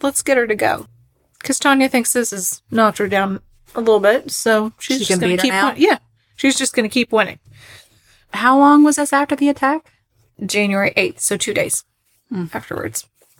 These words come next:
Speaker 2: So they didn't know that Tonya was involved
Speaker 1: Right,
Speaker 2: yet.
Speaker 1: exactly. So, um, an F D, F B I investigation launched into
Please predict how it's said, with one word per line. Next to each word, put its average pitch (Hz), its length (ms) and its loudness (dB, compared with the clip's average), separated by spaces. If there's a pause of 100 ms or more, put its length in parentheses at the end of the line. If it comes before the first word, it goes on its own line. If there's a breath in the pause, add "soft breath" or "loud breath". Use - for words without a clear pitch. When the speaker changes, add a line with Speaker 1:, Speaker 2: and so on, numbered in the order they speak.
(140)
Speaker 2:
So - 120 -4
they 190 160 2
didn't 151 180 -2
know 147 200 0
that - 180 -8 (300)
Tonya 113 340 -6
was - 160 -10
involved 208 160 -8
Speaker 1:
Right, 147 280 0
Speaker 2:
yet. - 100 -10
Speaker 1:
exactly. 180 520 -2
So, 214 720 4 (560 loud breath)
um, 196 520 2
an 208 160 -2
F 208 220 0
D, - 240 -10
F 226 260 0
B 240 140 0
I 208 140 4
investigation 202 920 -2 (220)
launched 185 480 0
into 196 1000 2